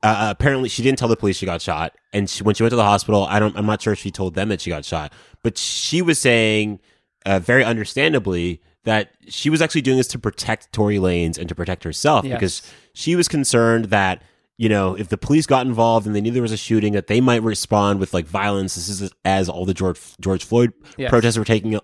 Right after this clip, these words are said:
Speaker 1: off, and there's a lot of talk about police brutality. So, you know, on an, on another level,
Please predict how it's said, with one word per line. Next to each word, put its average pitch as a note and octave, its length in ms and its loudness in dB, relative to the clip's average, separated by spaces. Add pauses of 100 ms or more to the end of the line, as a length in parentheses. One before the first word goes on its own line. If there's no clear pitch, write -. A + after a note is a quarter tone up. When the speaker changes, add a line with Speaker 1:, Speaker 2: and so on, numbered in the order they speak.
Speaker 1:
off, G2+ 300 2
and G2+ 80 -6
there's F2 120 0
a F#2 40 -2
lot A2 180 -2
of G#2+ 40 -4
talk G#2 220 0
about G2+ 160 -2
police G2+ 220 -4
brutality. F2 540 -6 (300)
So, C#3 320 4 (1000)
you C#3 80 6
know, A#2+ 180 4
on C#3+ 140 4
an, D#3 120 -2
on C#3+ 120 2
another D3 280 2
level, B2 560 0